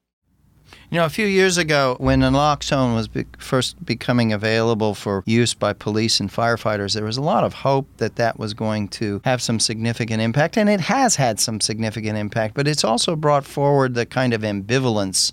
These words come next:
that many firefighters and police felt about administering this drug, this antidote, repeatedly to addicted populations. And we're gonna have, I would expect we're gonna continue to see ambivalence, uh, in different populations, although I also think it's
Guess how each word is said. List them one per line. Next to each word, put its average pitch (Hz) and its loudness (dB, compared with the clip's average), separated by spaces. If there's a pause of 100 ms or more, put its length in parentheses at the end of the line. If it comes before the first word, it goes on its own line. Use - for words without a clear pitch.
(100)
that 123 -2
many 123 2
firefighters 113 0
and 101 -8
police 143 -4
felt 110 -2
about 110 0
administering 117 0
this 107 -2
drug, 110 -2
this 110 -6
antidote, 113 -2
repeatedly 127 2
to 110 -2
addicted 117 -2
populations. 110 -2
And 143 -4
we're 160 2
gonna 170 0
have, 156 0
I 151 0
would 170 -2
expect 151 -4
we're 147 -6
gonna 139 -4
continue 147 -4
to 135 -2
see 156 0
ambivalence, 127 -2 (240)
uh, 117 -6
in 120 -6
different 131 -6
populations, 117 -4
although 117 -2
I 117 0
also 131 -2
think 147 -4
it's 143 -2